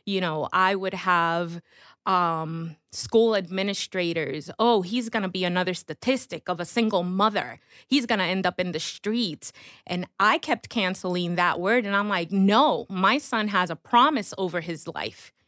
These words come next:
And I took it upon myself. You know, I solely believe that there's power in the word. You could give life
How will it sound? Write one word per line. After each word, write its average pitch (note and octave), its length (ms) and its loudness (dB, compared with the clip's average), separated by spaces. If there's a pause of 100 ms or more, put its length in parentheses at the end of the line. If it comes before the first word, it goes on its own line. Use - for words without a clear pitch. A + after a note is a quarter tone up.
(800)
And G3 280 0
I G#3+ 220 4
took B3 260 -6
it F#3+ 60 -2
upon F3+ 340 -4
myself. E3+ 800 -2 (720)
You G#3+ 160 2
know, E3+ 400 -2
I A#3+ 320 4
solely G#3 400 -2
believe F3+ 560 -4
that E3+ 260 -2
there's F3 380 -2
power F#3+ 520 0
in F3 180 -4
the E3+ 60 -6
word. E3 460 -8 (500)
You G#3 360 -2
could F3+ 280 -8
give E3 300 -4
life F#3 640 -2